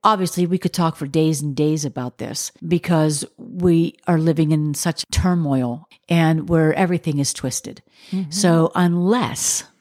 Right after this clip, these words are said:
Speaker 1: your foundation is deep in his word, you could easily say, "Well, you know what? That's just the way they are."
Speaker 2: Yeah, so I would challenge in this next week,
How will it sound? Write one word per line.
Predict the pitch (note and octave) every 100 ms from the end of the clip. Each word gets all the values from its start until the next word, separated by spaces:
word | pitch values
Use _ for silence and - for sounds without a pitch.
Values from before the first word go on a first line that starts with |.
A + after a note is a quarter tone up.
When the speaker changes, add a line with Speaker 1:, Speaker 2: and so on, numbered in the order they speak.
| _ _ _
Speaker 1:
your | C#3 D3
foundation | D3+ - D#3 E3 D3 C3+ C#3+ D3 C#3+
is | B2 B2 C3
deep | C3+ C#3+ C#3+ - - -
in | D#3 D3+
his | D3 E3+ F3 -
word, | D3+ C3 A#2 - - - _
you | - C#3+
could | - C3
easily | - D#3 D3+ D#3+ D3
say, | - C#3 C3+ C#3
"Well, | G3+ G3+ G3+
you | F#3+
know | F#3+ F#3+
what? | F#3 F3+ - _ _ -
That's | D#3+ D#3 -
just | D3+ -
the | C#3
way | C#3
they | C3 B2
are." | A2+ F2+ - - - - -
Speaker 2:
Yeah, | C#4
so | - A3
I | B3+
would | D4+ G#3+
challenge | A3+ G#3+ G#3 F#3+ F3 -
in | G#3
this | G3+ -
next | G#3+ G#3 - F#3
week, | A3 G3 C3